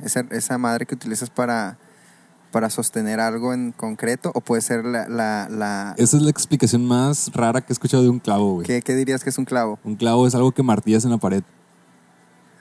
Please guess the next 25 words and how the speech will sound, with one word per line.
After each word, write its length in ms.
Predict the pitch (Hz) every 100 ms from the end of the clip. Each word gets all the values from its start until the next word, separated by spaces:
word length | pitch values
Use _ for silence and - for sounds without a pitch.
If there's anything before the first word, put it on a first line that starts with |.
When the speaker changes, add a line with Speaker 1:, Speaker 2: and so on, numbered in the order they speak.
| - - _ -
Speaker 1:
¿Y 80 | 123
yo 100 | 113
qué 100 | 131
dije? 340 | 160 131 113 _ _
Speaker 2:
Un 100 | 104
instrumento 540 | 110 123 117 107 107 135
para 180 | 127
sostener 440 | 120 117 110 101 104
algo, 340 | 104 104 92 - _ _ -
<laughs> 360 | - - -
güey. 380 | 151 127 160 - - - - 220
Speaker 1:
No, 260 | 117 113
es 260 | 98 113 -
ese 420 | 131 147 147 151
dis-, 180 | 147 139
es 200 | 104 120
ese 220 | 135 - 147
dispositivo 720 | 156 - 143 127 - 127 143
que 100 | -
utilizas 720 | 143 123 113 120 151 165 - - - - - _ -
para 480 | 117 117 113 110 104
insertarlo 680 | 117 - 110 - 110 117
en 60 | 135
la 100 | 139
pared 400 | - 113 113 160